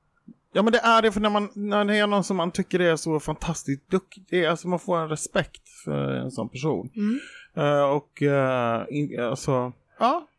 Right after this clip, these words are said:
Speaker 1: Men hon är ju väldigt snäll och trevlig och bra på alla sätt, så det var inga, inga bekymmer. Men, men, eh, det var jätteroligt.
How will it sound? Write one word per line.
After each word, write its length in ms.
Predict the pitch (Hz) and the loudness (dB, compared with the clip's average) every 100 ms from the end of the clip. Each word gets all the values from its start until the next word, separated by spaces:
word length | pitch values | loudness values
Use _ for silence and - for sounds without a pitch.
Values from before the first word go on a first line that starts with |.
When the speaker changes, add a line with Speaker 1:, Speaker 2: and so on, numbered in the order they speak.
| _ - - | _ -20 0
Speaker 1:
Men 180 | 156 131 | 2 4
hon 180 | 127 | 2
är 40 | 131 | 2
ju 140 | 123 | 2
väldigt 320 | 120 110 104 | 2 -2 -6
snäll 220 | - 107 101 | -4 -2 -2
och 100 | 104 | -4
trevlig 320 | 120 107 95 | -4 -2 -4
och 100 | 107 - - - 117 | -4 -8 -10 -8 -4
bra 140 | 110 | -2
på 120 | 107 120 | 0 -2
alla 120 | 104 | -2
sätt, 200 | - 113 | -4 -6
så 120 | 131 | -8
det 160 | 127 117 | -4 0
var 120 | 120 | 0
inga, 380 | 131 117 120 117 | -2 -4 -6 -6
inga 280 | 127 110 | -4 -4
bekymmer. 480 | 117 123 131 113 135 | -4 -4 -4 -4 -4
Men, 300 | 147 156 151 | 0 0 2
men, 240 | 151 147 143 | 0 0 0
eh, 140 | 143 139 - - - - | -2 -6 -14 -14 -6 0
det 60 | |
var 80 | 202 | 4
jätteroligt. 760 | 240 - - 117 143 175 - | 4 2 0 0 0 -2 -6